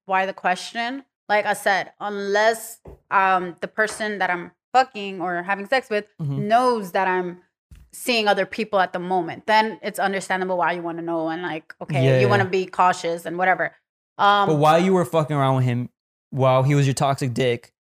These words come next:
Speaker 2: were you fucking around with other people?
Speaker 1: No.
Speaker 2: No. Was
Speaker 1: No,
Speaker 2: he
Speaker 1: and
Speaker 2: fucking
Speaker 1: I'm
Speaker 2: around with
Speaker 1: being
Speaker 2: other
Speaker 1: straight up.
Speaker 2: people?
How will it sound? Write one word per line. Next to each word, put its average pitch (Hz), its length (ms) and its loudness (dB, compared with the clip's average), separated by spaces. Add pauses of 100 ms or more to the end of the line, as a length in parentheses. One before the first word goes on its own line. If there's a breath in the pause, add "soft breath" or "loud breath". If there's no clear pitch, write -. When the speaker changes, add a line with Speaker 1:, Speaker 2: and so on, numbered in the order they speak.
(400)
Speaker 2:
were 139 160 2
you 143 160 2
fucking 143 260 0
around 135 140 2
with 131 80 2
other 131 100 0
people? 147 240 -2
Speaker 1:
No. 180 160 2 (160)
Speaker 2:
No. 135 240 2
Was 135 160 2
Speaker 1:
No, - 60 -2
Speaker 2:
he 165 80 2
Speaker 1:
and - 80 2
Speaker 2:
fucking 208 140 4
Speaker 1:
I'm 196 60 4
Speaker 2:
around 190 160 2
with 196 60 4
Speaker 1:
being 208 60 2
Speaker 2:
other 202 80 -2
Speaker 1:
straight 202 140 -2
up. 196 40 -4
Speaker 2:
people? 233 180 -2